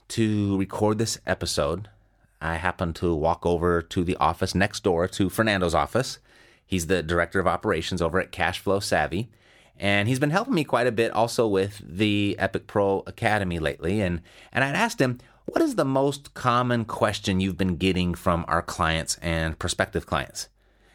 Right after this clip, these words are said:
And, you know, w-, without much hesitation, he, he gave me two right up, right away. So basically what I did is I just kinda scrapped what I had, had planned for today,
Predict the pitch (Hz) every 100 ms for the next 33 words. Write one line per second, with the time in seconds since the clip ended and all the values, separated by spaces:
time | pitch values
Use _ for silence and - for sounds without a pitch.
0 | _ - 120 127 123 117 107 101 117 -
1 | 202 226 101 107 123 - 120 101 - 104
2 | 92 90 78 - - - 104 98 117 123
3 | 113 - - 85 67 78 98 87 71 98
4 | 95 78 - _ _ _ _ _ - 113
5 | 101 98 101 131 156 160 117 104 117 104
6 | 98 - 110 90 - 110 113 - 90 85
7 | 82 78 95 78 - 123 131 107 85 87
8 | 80 73 104